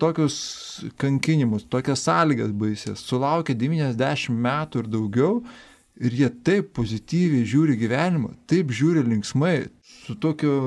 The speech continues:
linksmumu kalba ir pasakoja, nu, pagalvoji, kad mums tokios senatvės.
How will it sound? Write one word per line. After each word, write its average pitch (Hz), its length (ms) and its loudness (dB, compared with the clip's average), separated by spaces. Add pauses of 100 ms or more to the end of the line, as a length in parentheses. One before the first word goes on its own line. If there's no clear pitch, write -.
(400)
linksmumu 135 840 2
kalba 160 380 2
ir 123 100 -6
pasakoja, 151 640 -2 (460)
nu, 147 80 -2
pagalvoji, 113 640 0 (420)
kad 104 160 -6
mums 143 300 -2
tokios 120 360 -2
senatvės. 113 640 -4